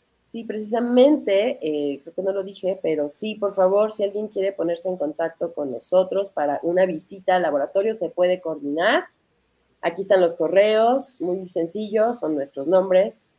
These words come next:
nil punto corso, karina punto jiménez garcía, J M punto lópez, todos arroba sinvesta punto M X. Em,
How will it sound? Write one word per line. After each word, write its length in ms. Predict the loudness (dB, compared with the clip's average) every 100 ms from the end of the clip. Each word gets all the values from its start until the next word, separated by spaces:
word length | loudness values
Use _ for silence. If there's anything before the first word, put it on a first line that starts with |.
| _ _ _ -4
nil 280 | -2 -2
punto 340 | -4 -4 -4 0
corso, 540 | 2 2 0 -4 -2
karina 320 | -2 0 0 -2
punto 260 | -4 -6
jiménez 460 | -8 -6 -4 -6 -8
garcía, 500 | -14 -10 -2 0 0 -6
J 280 | -8 -4
M 180 | -2 -4 -4
punto 280 | -6 -6 0
lópez, 500 | 2 2 0 -6 -12 _ _ _ _
todos 300 | 6 8 8
arroba 320 | 4 0 0 0
sinvesta 540 | -4 -6 -6 -6 -4
punto 240 | -6 -6
M 240 | -6 -2 -2
X. 420 | 0 -2 -2 -4 -18 _ _ _ _ 2
Em, 960 | 4 4 4 0 0 -2 -2 -2